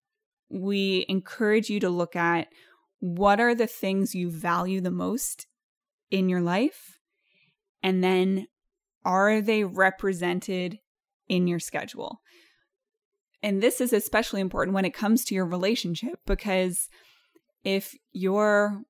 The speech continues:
relationship is an important part of your life, but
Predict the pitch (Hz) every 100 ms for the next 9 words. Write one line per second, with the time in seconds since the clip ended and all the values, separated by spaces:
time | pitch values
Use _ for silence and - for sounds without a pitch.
0 | _ _ - 190 220 294 277 - 202 190
1 | 185 190 180 - 208 208 202 190 180 170
2 | 170 185 202 180 185 - - _ _ _
3 | _ _ _ - 190 185 185